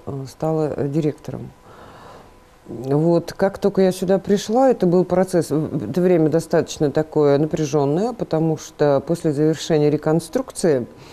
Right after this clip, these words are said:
э, началось строительство, э, постоянных экспи-, э,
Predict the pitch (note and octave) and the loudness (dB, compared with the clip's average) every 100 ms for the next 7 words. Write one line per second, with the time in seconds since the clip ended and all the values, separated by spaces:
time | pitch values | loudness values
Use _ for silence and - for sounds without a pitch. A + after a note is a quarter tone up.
0 | - - - - - - - D#3 D3+ D3 | -20 -20 -20 -20 -20 -16 -2 0 2 2
1 | C#3+ D#3+ - G#3+ F3+ - F#3+ G3+ F#3+ - | 2 0 2 2 2 0 0 2 2 -2
2 | D3 - D3 D3+ C3+ B2+ - C#3+ - D3 | -6 -4 0 0 0 -4 -12 -16 -6 -4
3 | C#3+ D3+ G#2+ - D#3+ - _ - - F#3+ | -2 -4 -6 -12 -14 -14 _ -14 -4 2
4 | F3+ D#3+ - C#3+ - F3+ D#3 - A#2 D3+ | 2 2 -2 -10 -4 0 0 -2 -2 0